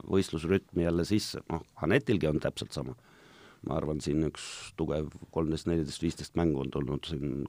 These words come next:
kolme-nelja nädalaga. Aga Kaial oli see puudu ja noh, me, ütleme, et see on nii väike asi, et sa pead tunnetama, et sa oled mõnusalt väljakul, on ju, et see ei ole nüüd kuue kuu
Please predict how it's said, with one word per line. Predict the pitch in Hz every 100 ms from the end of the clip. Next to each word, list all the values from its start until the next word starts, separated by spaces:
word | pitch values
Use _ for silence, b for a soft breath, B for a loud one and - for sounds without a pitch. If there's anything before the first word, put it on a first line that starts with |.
| -
kolme-nelja | 73 76 71 73
nädalaga. | 76 76 - - - B B B B B B B B B -
Aga | 90
Kaial | - 156 113
oli | 107
see | 95 104
puudu | 147 131 - 69
ja | 73 -
noh, | 76 90 - - - - - -
me, | - - - - _ -
ütleme, | - 127 113
et | 117 - - - b b b b b b b b b _ _ _ _ _ _ - _ -
see | 147
on |
nii | 147 147
väike | 139 117
asi, | 107 71
et | -
sa | 92 85
pead | 98 139
tunnetama, | 113 90 82 76
et |
sa | - 87
oled | 87
mõnusalt | 107 101 92 78
väljakul, | 110 85 - 67 71
on |
ju, | 73 76
et | -
see | 87
ei | 87
ole | 95 85 73
nüüd | - 90 90 - 87 82
kuue | 110 104 85
kuu | 92